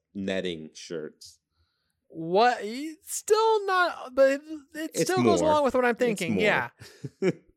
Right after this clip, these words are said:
Speaker 2: Paste, well, we create pasty pockets. So then you can carry small dollar bills folded up right in there. A little pasty pocket.
Speaker 1: Sure.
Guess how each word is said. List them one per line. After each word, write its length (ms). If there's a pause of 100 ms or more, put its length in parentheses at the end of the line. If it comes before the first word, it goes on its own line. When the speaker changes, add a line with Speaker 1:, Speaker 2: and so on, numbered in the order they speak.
Speaker 2:
Paste, 580
well, 400
we 120
create 460
pasty 460
pockets. 840 (360)
So 180
then 80
you 100
can 160
carry 380
small 460
dollar 360
bills 540
folded 460
up 340 (400)
right 320
in 220
there. 340
A 80
little 220
pasty 400
pocket. 540 (1400)
Speaker 1:
Sure. 680